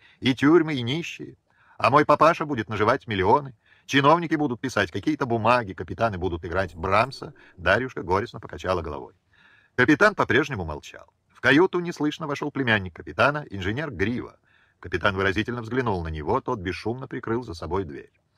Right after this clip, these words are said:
"Итак, не всем, значит, пять мер жизни?" Дарьюшка поняла капитана. "Вы вот сейчас подумали, что я просто сумасшедшая, как меня аттестуют жандармы и несу вздор?"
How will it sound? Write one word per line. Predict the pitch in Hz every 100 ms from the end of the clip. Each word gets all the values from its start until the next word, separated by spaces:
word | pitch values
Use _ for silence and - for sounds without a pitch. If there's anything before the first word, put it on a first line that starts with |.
| _ _ _ _ _
"Итак, | 120 123 151 170 - - - -
не | 92 101
всем, | - 170
значит, | 151 160 - 82 -
пять | 104 85
мер | 101 78
жизни?" | 80 113 80 - _ _ _ _ _ _
Дарьюшка | 101 98 135 143 151
поняла | 139 135 73
капитана. | - 76 78 62 - _ _ _ _ _ _
"Вы | - 156
вот | 170
сейчас | 165 180 160
подумали, | - 131 147 151 143
что | -
я | 107
просто | 101 120 - -
сумасшедшая, | 135 123 107 104 - 110 110 _ _ -
как | 110
меня | 110 104
аттестуют | 101 123 - 110 90
жандармы | 113 90 98 113 123
и |
несу | 110 113
вздор?" | 117 101 139